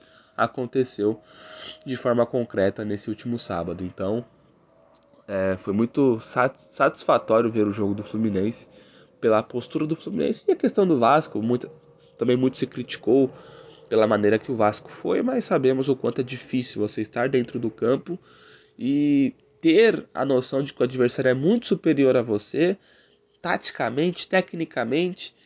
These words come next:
e aí você se impor a isso é muito difícil, não é fácil. Então temos também tem o lado compreensível e cá entre nós, o empate para o Vasco, dentro das condições, é,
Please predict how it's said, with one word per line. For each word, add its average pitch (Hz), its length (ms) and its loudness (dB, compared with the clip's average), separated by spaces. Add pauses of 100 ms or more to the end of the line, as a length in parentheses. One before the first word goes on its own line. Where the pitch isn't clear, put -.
(180)
e 147 100 -4
aí 165 120 2
você 175 280 -2
se - 160 -10
impor 160 400 0
a 120 120 4
isso 151 280 -2
é 190 120 -2
muito 151 360 -2
difícil, 98 480 -8
não 123 140 2
é 104 60 2
fácil. - 360 -14 (380)
Então 104 200 -10
temos 110 260 -10
também 104 200 -6
tem 101 200 -6
o 107 60 -2
lado 101 400 0 (320)
compreensível 156 840 -2
e 302 40 2
cá 190 200 2
entre 156 240 0
nós, 110 300 2
o 127 40 -2
empate 107 340 -2
para 110 200 -2
o 101 40 -2
Vasco, 101 380 -4 (920)
dentro 120 320 -4
das 117 240 0
condições, 117 880 0 (1200)
é, 90 520 -4